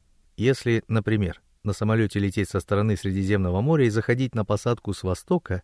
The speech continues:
то нужно развернуться в воздухе буквально через две минуты, иначе самолет окажется уже за восточной границей Израиля. Вот насколько маленькая и крошечная эта страна. И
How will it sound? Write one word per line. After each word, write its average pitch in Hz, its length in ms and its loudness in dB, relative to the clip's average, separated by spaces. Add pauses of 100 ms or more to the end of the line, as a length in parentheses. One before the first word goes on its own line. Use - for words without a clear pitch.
(400)
то 113 120 0
нужно 147 360 2
развернуться 127 680 4
в 120 40 -2
воздухе 127 440 0
буквально 127 420 2
через 120 240 -2
две 127 160 2
минуты, 135 480 2
иначе 131 380 2
самолет 123 360 2
окажется 120 460 2
уже 113 240 0
за 104 100 0
восточной 98 540 -2
границей 90 440 0
Израиля. 80 440 -2 (400)
Вот 151 340 2
насколько 143 540 2
маленькая 127 640 4
и 113 40 2
крошечная 98 760 0 (100)
эта 90 220 -2
страна. 82 460 -4 (560)
И 101 120 -2